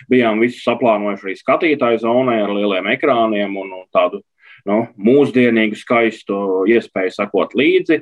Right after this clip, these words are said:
Diemžēl tas nebūs iespējams, jo sporta pasākumos skatītāji nevar nākt. Sekot līdzi varēs tikai elektroniski, gan partiju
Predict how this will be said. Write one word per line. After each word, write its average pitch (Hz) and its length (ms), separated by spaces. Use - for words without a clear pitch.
Diemžēl 107 420
tas - 100
nebūs 90 320
iespējams, 104 560
jo 90 140
sporta 95 320
pasākumos - 560
skatītāji 90 560
nevar 90 240
nākt. 131 400
Sekot 131 340
līdzi 120 240
varēs 98 280
tikai - 200
elektroniski, 160 760
gan 131 260
partiju 196 400